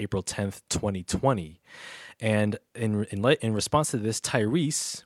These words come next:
was none too pleased about the, uh, pushing back of Part nine, and he posted this on his Twitter page where he says, quote, uh, "Congratulations, congratulations to The Rock and your brother-in-law, A K A Seven Bucks producing partner Hiram Garcia,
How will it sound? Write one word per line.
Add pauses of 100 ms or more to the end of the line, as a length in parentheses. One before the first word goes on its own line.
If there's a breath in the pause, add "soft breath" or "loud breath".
was
none
too
pleased
about
the,
uh, (300 soft breath)
pushing
back
of
Part
nine, (320 loud breath)
and
he
posted
this
on
his
Twitter
page
where
he
says,
quote, (500 loud breath)
uh,
"Congratulations, (140)
congratulations
to
The
Rock
and
your
brother-in-law,
A
K
A
Seven
Bucks
producing
partner (220 soft breath)
Hiram
Garcia,